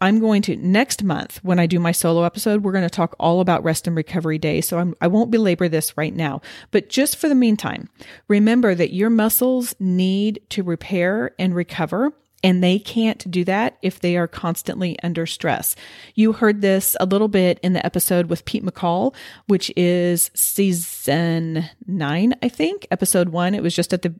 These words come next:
it was just a few episodes ago. So if you're new to this, just kinda scroll back and you'll see it. Um, he is a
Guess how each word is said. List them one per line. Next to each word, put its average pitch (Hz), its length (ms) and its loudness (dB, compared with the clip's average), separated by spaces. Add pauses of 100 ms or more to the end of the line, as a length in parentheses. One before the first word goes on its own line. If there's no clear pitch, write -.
it 175 60 -4
was 170 140 -4
just - 220 -4
a - 20 2
few 294 200 0
episodes 240 420 2
ago. 170 300 2
So 170 180 2
if 175 140 0
you're 185 100 2
new 214 140 4
to 208 80 2
this, 170 240 2
just - 180 -4
kinda 175 180 -4
scroll 170 240 -2
back 165 280 -2
and 170 80 -2
you'll 160 100 -2
see 160 220 -2
it. 151 120 -2 (460)
Um, 180 380 2
he 247 340 2
is 202 100 0
a 175 220 -2